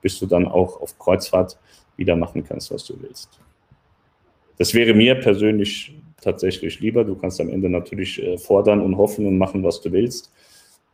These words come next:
Aber der Hintergrund ist halt wesentlich komplexer, als dass es hier darum geht, dass irgendwer mal frei draußen rumlaufen möchte. Und, ähm,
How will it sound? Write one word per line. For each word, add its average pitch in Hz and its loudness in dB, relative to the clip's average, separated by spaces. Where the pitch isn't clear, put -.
Aber 95 -2
der 92 6
Hintergrund 98 2
ist - -8
halt 87 -2
wesentlich 90 -2
komplexer, 82 0
als 82 -8
dass - -4
es - -6
hier 85 0
darum 87 2
geht, 87 -4
dass 80 -4
irgendwer 90 -2
mal 87 0
frei 82 -6
draußen 80 -2
rumlaufen 87 -4
möchte. - -12
Und, 80 2
ähm, 82 4